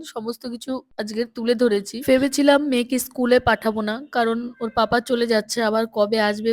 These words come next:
কবে দেখা হবে। তো ওর পাপাও চায় যে আমার সঙ্গেই থাকুক আমি যতক্ষণ বাড়িতে থাকি। আর মেয়ে তো চায়, মেয়েও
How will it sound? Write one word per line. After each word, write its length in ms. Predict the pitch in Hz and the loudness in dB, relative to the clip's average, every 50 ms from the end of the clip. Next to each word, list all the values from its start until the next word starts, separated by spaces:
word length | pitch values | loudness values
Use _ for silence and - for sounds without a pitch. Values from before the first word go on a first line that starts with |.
| 233 226 | -2 0
কবে 240 | 226 208 208 220 220 | 0 0 2 2 0
দেখা 320 | 202 208 196 196 - 208 214 | 0 0 -2 -2 -2 -2 -2
হবে। 280 | 208 202 196 202 202 208 - - _ _ _ - - - - - _ _ _ | -2 -2 -2 -2 -4 -6 -8 -12 _ _ _ -20 -20 -20 -20 -20 _ _ _
তো 100 | 254 247 233 233 233 - - _ _ | -2 0 0 0 -2 -4 -8 _ _
ওর 100 | - 240 233 | -4 -4 -2
পাপাও 340 | 240 220 208 208 220 233 247 262 - - _ _ _ | 0 0 0 2 2 2 2 0 -2 -8 _ _ _
চায় 280 | - - 220 208 208 202 208 | 0 2 4 4 4 2 0
যে 180 | 208 220 220 220 220 - _ _ - | -2 -2 -2 -2 -2 -4 _ _ -8
আমার 260 | 220 220 226 220 220 220 | -4 -4 -2 -2 -4 -4
সঙ্গেই 460 | - - - 220 220 220 226 233 233 | -6 -6 -4 -4 0 0 0 0 0
থাকুক 340 | 226 240 214 214 - 226 226 | 0 -2 -4 -4 -6 -6 -4
আমি 160 | 226 214 220 220 | -4 -4 -2 -4
যতক্ষণ 360 | 220 214 214 233 220 226 226 226 | -4 -6 -6 -6 -6 -6 -2 0
বাড়িতে 320 | 214 190 190 196 - 208 | 0 0 0 -2 -6 -8
থাকি। 380 | 208 - - 208 185 - - 214 254 302 _ _ | -6 -6 -6 -6 -6 -8 -10 -12 -12 -14 _ _
আর 180 | 214 214 220 220 226 | -8 -4 -4 -2 -2
মেয়ে 260 | 226 226 220 214 220 | -2 -2 -2 -2 -2
তো 140 | 214 - 233 233 | -2 -2 -2 -2
চায়, 300 | 226 - 226 208 208 214 214 | 0 0 0 2 2 0 -2
মেয়েও 280 | 214 214 214 220 226 | -4 -4 -2 -2 0